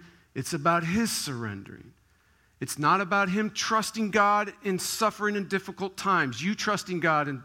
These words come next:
difficult times. It's about Him trusting God in difficult times. God says to you, "You're not graced because of your obedience.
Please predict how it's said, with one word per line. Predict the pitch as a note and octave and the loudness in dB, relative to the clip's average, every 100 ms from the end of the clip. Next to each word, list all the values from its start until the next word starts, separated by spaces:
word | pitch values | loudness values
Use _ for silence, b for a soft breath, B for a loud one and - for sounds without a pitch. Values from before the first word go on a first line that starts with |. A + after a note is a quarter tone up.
| - | -8
difficult | - E3 D3+ D3 B2+ | -4 -4 -4 -8 -10
times. | - B2 G#2 A2 | -6 -4 -4 -8
It's | - | -12
about | A2+ B2 A2 | -8 -8 -6
Him | C3+ | -8
trusting | C3 - G#2 - G2+ | -8 -10 -12 -12 -12
God | F#2+ F2+ | -12 -12
in | F2+ | -14
difficult | F2+ G2 E2+ - D2+ | -16 -16 -18 -20 -20
times. | - C#2+ A2+ _ _ b b b b b b _ _ _ _ _ _ _ _ _ _ _ _ _ _ _ _ _ _ _ _ _ - | -20 -20 -20 _ _ b b b b b b _ _ _ _ _ _ _ _ _ _ _ _ _ _ _ _ _ _ _ _ _ -8
God | B2+ C3 | -6 -4
says | - B2+ - | -4 -4 -4
to | A#2 | -4
you, | |
"You're | A#2 A#2 | -2 0
not | B2 B2+ | -2 -2
graced | A2 B2+ B2+ - | -2 -2 -4 -8
because | - B2+ B2+ | -10 -6 -6
of | A#2 | -6
your | A#2 B2+ | -6 -6
obedience. | A#2+ G#2+ B2 B2+ C3 C3+ - | -6 -6 -4 -4 -4 -6 -12